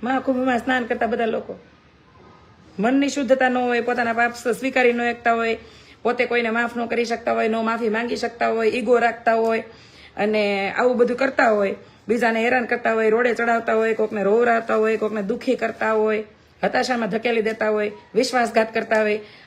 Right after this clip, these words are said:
આ બધા પાપ છે, ઈ એવું લા-, એવું લાગે છે કે ગંગાજી ધોઈ નાખશે? એના તો literally કાયદેસર કાં પસ્તાવા કરવા પડે અને કાં એને, એના માટે છે ને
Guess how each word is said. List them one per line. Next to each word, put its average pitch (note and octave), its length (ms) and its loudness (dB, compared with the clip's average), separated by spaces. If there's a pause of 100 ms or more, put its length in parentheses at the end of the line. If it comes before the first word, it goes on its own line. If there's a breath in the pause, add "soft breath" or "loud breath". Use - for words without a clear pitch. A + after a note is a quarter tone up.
આ A3 100 -2
બધા B3+ 200 4
પાપ C4+ 240 2
છે, C#4+ 140 0
ઈ B3+ 120 4
એવું B3+ 380 2
લા-, G3 120 2
એવું A#3+ 140 4
લાગે G#3 280 4
છે C#4 100 0
કે A3+ 60 -2
ગંગાજી B3 360 0
ધોઈ G#3+ 220 4
નાખશે? A#3+ 360 -6 (1120)
એના G#3+ 160 -2
તો A3+ 120 0
literally A3 420 -2
કાયદેસર G#3+ 460 0
કાં F#3 180 -4
પસ્તાવા A#3 400 0
કરવા A#3+ 240 -2
પડે B3+ 200 0 (580 loud breath)
અને F#3 180 -2
કાં G#3+ 300 2
એને, A3 220 0
એના A3 160 0
માટે G#3+ 280 -2
છે C4 100 0
ને A#3 200 -2